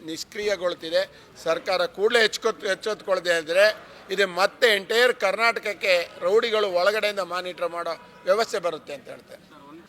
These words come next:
ಕರ್ನಾಟಕದ ರಾಜಕೀಯ ವ್ಯವಸ್ಥೆ ಏನಾಗಿದೆ ಅಂದರೆ ಒಂದು ಥರ ಅವರವರ ಒಳಗಿನ ಡೋಲಾಯಮಾನ,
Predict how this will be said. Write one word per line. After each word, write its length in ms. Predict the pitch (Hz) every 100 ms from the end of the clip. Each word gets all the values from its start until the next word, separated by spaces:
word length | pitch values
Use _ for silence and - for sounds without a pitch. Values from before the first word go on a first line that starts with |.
| -
ಕರ್ನಾಟಕದ 600 | 165 165 202 202 202 196 185 160
ರಾಜಕೀಯ 460 | 156 160 - 190 180
ವ್ಯವಸ್ಥೆ 400 | 165 165 170 185 175 160
ಏನಾಗಿದೆ 400 | 160 160 156 147 147
ಅಂದರೆ 200 | 156 135 117 _ _ _ - _ _ _ - 175
ಒಂದು 180 | 202 220 -
ಥರ 140 | 190 196 165 165 - _ - 151
ಅವರವರ 400 | 180 214 208 202 196
ಒಳಗಿನ 280 | 196 190 185 151
ಡೋಲಾಯಮಾನ, 640 | 165 180 196 196 185 180